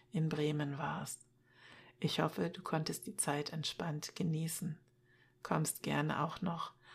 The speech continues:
auf eine der anderen Reisen mit mir mit.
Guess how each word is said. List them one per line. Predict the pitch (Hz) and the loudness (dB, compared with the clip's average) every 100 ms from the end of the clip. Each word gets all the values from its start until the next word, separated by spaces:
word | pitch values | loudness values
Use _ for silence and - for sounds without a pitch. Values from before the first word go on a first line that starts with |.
| - - | -20 -6
auf | 170 - | -4 -2
eine | 143 151 151 | 0 2 2
der | 147 - | 0 0
anderen | 156 160 147 147 | 0 2 0 0
Reisen | 147 139 147 - 69 | 0 -2 -2 -2 -4
mit | - - | -6 -2
mir | 69 | -2
mit. | 71 71 - | 0 -4 -8